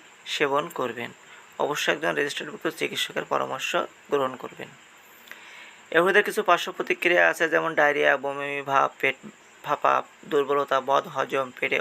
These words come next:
অস্বস্তি, মাথা ব্যথা ইত্যাদি দেখা দিতে পারে। সাধারণত কম মানুষের ক্ষেত্রে এমন পার্শ্ব প্রতিক্রিয়া দেখা দেয়।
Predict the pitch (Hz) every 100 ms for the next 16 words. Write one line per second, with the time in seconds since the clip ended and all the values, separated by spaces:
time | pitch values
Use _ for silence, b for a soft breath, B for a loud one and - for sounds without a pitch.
0 | - 151 - 151 - - 143 131 143 139
1 | 135 - 127 - 135 190 254 B B B
2 | - - 143 139 131 135 131 151 180 175
3 | 208 202 - 143 139 139 143 160 160 -
4 | 170 240 - B B B 143 139 143 139
5 | - 143 - - 151 - 175 277 B B
6 | - - 135 139 135 127 117